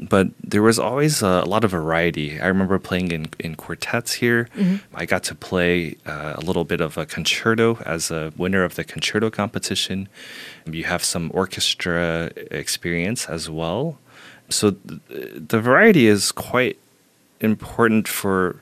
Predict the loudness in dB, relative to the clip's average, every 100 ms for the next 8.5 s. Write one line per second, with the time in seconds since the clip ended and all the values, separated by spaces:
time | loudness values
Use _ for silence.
0 | 2 4 6 4 0 2 4 6 4 4
1 | 0 0 -2 -2 -2 -2 0 -2 0 -2
2 | 0 0 0 -4 -20 -20 -20 -16 -4 -2
3 | -2 -2 0 -2 -2 -2 -2 -4 -4 -2
4 | -2 -4 -6 -14 -16 -20 -20 -20 -20 _
5 | -12 -8 -6 -6 -2 0 0 0 0 -2
6 | -2 -2 -2 -2 -4 -6 -10 -4 -2 -2
7 | -2 -2 -4 -8 -8 -4 -4 -4 -4 -4
8 | -2 0 2 2 -2